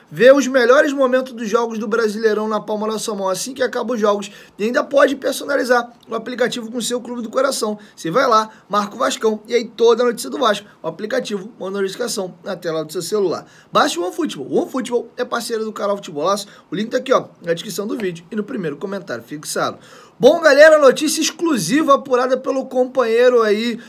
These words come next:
Lucas Pedrosa, em conjunto com o jornalista também Vene Casagrande, dois jornalistas muito sérios, extremamente competentes. É, o Lucas Pedrosa trouxe, trouxe detalhes novos e importantes do Paulinho,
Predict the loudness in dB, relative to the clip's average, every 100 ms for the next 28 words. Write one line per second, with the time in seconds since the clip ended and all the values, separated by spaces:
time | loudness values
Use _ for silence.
0 | -16 -2 2 2 2 -2 2 2 6 4
1 | 4 -2 -2 -6 -4 -4 -2 -2 -4 -6
2 | -14 _ -6 0 0 2 0 -2 -6 -4
3 | -4 -4 -2 -2 -2 -2 -2 -4 -2 -2
4 | -2 -2 2 2 2 -2 -4 -4 -6 -6
5 | -6 -6 -4 -2 0 -2 -4 -4 -2 -2
6 | -2 -6 -6 -10 -8 -10 -6 -8 -6 -12
7 | -16 -20 -20 -20 -8 0 4 6 4 2
8 | 0 0 0 -2 0 4 4 2 -2 -6
9 | -6 -8 -4 4 4 4 0 -2 -2 2
10 | 0 0 0 0 0 0 -4 -4 -6 -4
11 | -4 -2 -6 -6 -12 -16 -20 _ 0 0
12 | 2 4 4 0 -4 -6